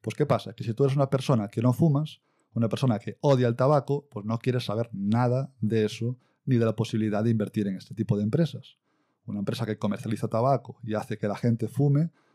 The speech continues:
pues si tú no estás en cons-, en la onda con ello, no, no te va eso, pues no te va a camelar ni lo más mínimo la posibilidad de invertir en este tipo de empresas. Entonces,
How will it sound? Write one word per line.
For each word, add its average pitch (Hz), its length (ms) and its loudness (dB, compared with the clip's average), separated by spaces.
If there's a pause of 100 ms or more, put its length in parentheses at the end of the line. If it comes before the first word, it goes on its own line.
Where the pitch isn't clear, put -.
(140)
pues - 380 -4
si - 180 -14
tú 107 340 -2 (380)
no 92 320 -6
estás 113 320 -2
en 110 140 0
cons-, 107 320 -4
en 98 240 -4
la 101 80 -4
onda 110 320 4
con 110 200 4
ello, 147 220 2
no, 104 240 0
no 101 140 0
te 110 100 -2
va 123 180 2
eso, 139 220 -2
pues 120 240 -2
no 113 160 0
te 120 80 0
va 113 120 2
a - 40 -14
camelar 117 460 0 (480)
ni 147 120 6
lo 135 140 6
más 135 220 2
mínimo 135 340 4
la 123 140 0
posibilidad 110 600 0
de 123 120 0
invertir 113 500 -2
en 120 160 0
este 110 160 -6
tipo 107 240 -4
de 107 80 0
empresas. 135 520 -6 (840)
Entonces, 147 640 2